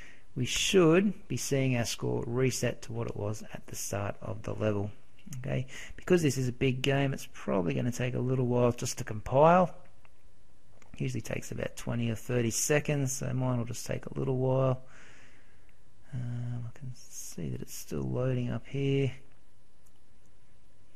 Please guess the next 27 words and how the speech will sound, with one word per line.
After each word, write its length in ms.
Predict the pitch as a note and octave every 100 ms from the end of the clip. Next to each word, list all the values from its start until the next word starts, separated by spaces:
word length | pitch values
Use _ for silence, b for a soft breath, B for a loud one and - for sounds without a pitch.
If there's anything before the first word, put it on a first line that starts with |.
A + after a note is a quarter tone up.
| - - - - - - - - b b b b - -
Okay, 260 | - - G#2
we've 80 | G#2+
got 160 | -
some 160 | - G#2+
action 360 | A2 - - A2+
now, 180 | A2+
so 280 | A2+ - - -
we're 100 | C3+
almost 320 | C3 A#2+ G#2+
ready 180 | A2+ A2
to 100 | A2
play. 540 | - A#2+ B2 A#2+ A#2+ - - - - - - - - - - - - - - - -
Okay, 360 | - A2 G#2+
so 280 | A2 C3 C3
let's 160 | F#3+ G3+
have 120 | D#3+
a 40 |
look. 180 | C3 A#2+ -
I'm 260 | - - -
gonna 120 | - F#3+
go 160 | D#3+
through 220 | D3 C#3+
and 100 | C#3
collect 260 | - C3 -
a 40 |
few 220 | - A#2+ A2+
diamonds. 600 | A2 A2 A2+ A2+ A2